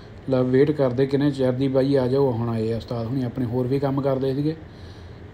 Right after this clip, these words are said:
ਕਹਿੰਦਾ, "ਉਸਤਾਦ, ਸਾਨੂੰ ਅੱਜ ਬੰਦੇ ਦੂਜੇ ਆਏ ਨਹੀਂ, ਸਾਨੂੰ ਇੱਧਰ ਇਹ ਸਰੀਆ ਜਿੱਦਾਂ ਜਾਲ ਬੰਨ੍ਹਦੇ, ਜਦੋਂ ਪੈਪ ਬਣਾਉਣਾ ਹੁੰਦਾ ਉਹਦੇ ਵਿੱਚ ਜਿਹੜਾ ਨਾ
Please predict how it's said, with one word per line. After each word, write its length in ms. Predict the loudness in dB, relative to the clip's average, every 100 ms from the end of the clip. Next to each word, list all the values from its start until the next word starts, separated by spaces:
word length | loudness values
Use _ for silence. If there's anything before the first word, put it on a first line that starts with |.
| -6
ਕਹਿੰਦਾ, 200 | 0 0
"ਉਸਤਾਦ, 300 | 0 0 0
ਸਾਨੂੰ 380 | 0 0 0 2
ਅੱਜ 120 | 0
ਬੰਦੇ 280 | 2 2 2
ਦੂਜੇ 280 | 2 4
ਆਏ 160 | 4 4
ਨਹੀਂ, 140 | 2
ਸਾਨੂੰ 680 | 0 -2 0 2 4 4 4
ਇੱਧਰ 360 | 4 4 4 4 -2 -12 -18 -10 2
ਇਹ 120 | 4 4 -4 -18 -20 -18 -16 -12
ਸਰੀਆ 340 | 2 6 8
ਜਿੱਦਾਂ 280 | 8 8 8
ਜਾਲ 300 | 10 10 10
ਬੰਨ੍ਹਦੇ, 320 | 8 4 4
ਜਦੋਂ 200 | 4 2
ਪੈਪ 240 | 4 4 4
ਬਣਾਉਣਾ 300 | 2 2 2
ਹੁੰਦਾ 180 | 0 0
ਉਹਦੇ 100 | 0
ਵਿੱਚ 120 | 0
ਜਿਹੜਾ 220 | 0 2
ਨਾ 160 | 0